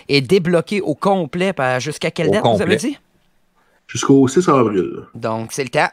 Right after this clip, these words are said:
Speaker 1: Mettez-vous là-dessus, puis essayez de le clencher. C'est peut-être même ça que j'ai envie de faire à la place de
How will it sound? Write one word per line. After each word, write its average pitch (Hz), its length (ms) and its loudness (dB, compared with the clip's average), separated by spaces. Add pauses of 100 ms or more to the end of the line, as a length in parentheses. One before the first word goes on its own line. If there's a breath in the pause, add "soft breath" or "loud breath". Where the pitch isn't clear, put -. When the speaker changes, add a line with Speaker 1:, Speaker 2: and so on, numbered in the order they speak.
Speaker 1:
Mettez-vous 123 520 -6
là-dessus, 156 440 -4
puis 120 120 -8
essayez 123 340 -2
de 127 60 -2
le 123 80 2
clencher. 139 480 -2
C'est 151 160 -4
peut-être 151 180 0
même 131 240 -2
ça 165 120 -2
que 147 60 -2
j'ai 131 100 -2
envie 117 200 -4
de - 60 -14
faire 131 340 0
à 113 40 -4
la 98 100 -2
place 113 320 -6
de 107 240 -4